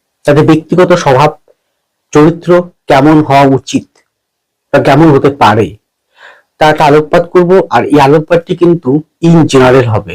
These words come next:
সকলের উদ্দেশ্যে হবে, ব্যক্তিগত কাউকে উদ্দেশ্য করে নয়। একটু কষ্ট করে শুনুন। আর মূল মূল বিষয়গুলো আমি উল্লেখ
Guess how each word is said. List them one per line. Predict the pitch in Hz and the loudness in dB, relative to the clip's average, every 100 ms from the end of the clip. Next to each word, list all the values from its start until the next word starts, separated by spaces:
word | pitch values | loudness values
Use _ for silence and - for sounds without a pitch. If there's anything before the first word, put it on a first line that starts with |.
| - _ _ - | -20 _ _ -6
সকলের | 143 - 139 127 | -4 0 0 0
উদ্দেশ্যে | 123 175 170 - 147 | -4 -4 -4 -2 -2
হবে, | 113 - - _ _ _ - | -2 -6 -14 _ _ _ -4
ব্যক্তিগত | 127 - 151 143 143 170 208 - - _ - | -4 -2 0 0 0 -2 -2 -12 -20 _ -2
কাউকে | 139 147 - 147 | 0 0 0 -2
উদ্দেশ্য | 120 139 - 135 | 0 -4 -4 -8
করে | - 120 170 - _ 123 117 | -4 -2 -2 -4 _ -4 -2
নয়। | 98 76 - _ _ _ _ _ _ 214 | -2 -4 -14 _ _ _ _ _ _ -6
একটু | 220 - 226 - - | -4 -4 -4 -4 -4
কষ্ট | 170 - 175 175 | -4 -2 -4 0
করে | 175 180 _ _ _ _ - | 0 -2 _ _ _ _ -10
শুনুন। | - 170 190 233 - _ - | -2 2 2 0 -4 _ -4
আর | 131 123 160 | -2 0 2
মূল | 233 247 220 | 4 2 2
মূল | 208 208 139 | 2 2 0
বিষয়গুলো | - 160 147 131 139 143 - _ 123 | -2 -2 0 0 0 0 -2 _ -2
আমি | 135 147 - | -2 -2 -2
উল্লেখ | 151 156 | 2 2